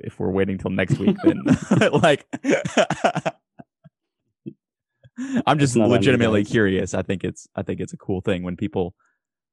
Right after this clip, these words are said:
Speaker 1: I try not to be super, uh, I don't know, evangelistic about journaling <laughs> because I can get overboard with it sometimes. <laughs>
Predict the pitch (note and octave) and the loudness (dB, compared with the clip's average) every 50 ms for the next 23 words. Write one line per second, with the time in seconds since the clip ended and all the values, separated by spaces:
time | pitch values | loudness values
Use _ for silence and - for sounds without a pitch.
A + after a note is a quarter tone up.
0 | _ _ _ _ _ _ _ _ _ _ _ _ _ _ - - G#2+ G#2 - - | _ _ _ _ _ _ _ _ _ _ _ _ _ _ -2 -2 -2 0 0 0
1 | A#2 A2 A2 G#2+ G#2 - A2 F#2+ G2+ G2 G2 - - A2 G2+ - G2+ F#2 F#2 F2+ | 0 2 2 0 0 0 -2 -2 -2 -2 -4 -2 -4 -4 -2 -2 -2 -2 -2 -2
2 | F2+ - - - F#2+ G2 G2 F#2+ G2 G2 G2 G#2 - _ _ _ _ _ _ _ | -4 -6 -6 -8 -8 -6 -6 -6 -6 -6 -8 -10 -12 _ _ _ _ _ _ _
3 | _ _ _ _ _ _ _ _ _ _ _ _ _ _ _ _ _ _ _ _ | _ _ _ _ _ _ _ _ _ _ _ _ _ _ _ _ _ _ _ _
4 | _ _ _ _ _ _ _ _ _ _ _ _ _ _ - G#2 G2+ F#2 F#2 F#2+ | _ _ _ _ _ _ _ _ _ _ _ _ _ _ -10 -6 -6 -4 -4 -4
5 | - - G#2 G2+ G#2+ G#2+ G#2+ G2 G2+ G2 G2+ A#2 - - B2+ A#2+ - A#2 A#2+ B2+ | -2 -2 0 2 2 2 2 2 2 2 0 0 -2 -2 -4 -4 -2 -2 0 0
6 | A#2 - A#2 B2 B2 B2 B2+ B2+ C3 C3+ C3+ C3 D3+ - - - - D#3+ - G3+ | -2 -2 -2 -2 -2 -2 -4 -4 -6 -8 -4 -2 -2 0 0 0 0 0 0 0
7 | F3 - - D#3+ C#3+ C3+ A#2+ A2+ A2+ - A#2+ A2 G#2 G#2+ G2 G#2+ A2 G#2 A#2 A2+ | 0 -2 0 0 2 2 2 0 0 0 -2 -4 -4 -2 0 0 0 0 -2 -2
8 | G#2 G#2 G#2+ G#2+ G#2+ A2 A2 G#2 A#2 A#2 - - A#2 A2+ - A2+ A#2 A#2 A2+ A#2 | -2 -2 -2 -2 -2 -2 -4 -4 -4 -6 -4 -6 -8 -8 -6 -6 -6 -6 -8 -10
9 | A#2 - - - | -14 -16 -14 -12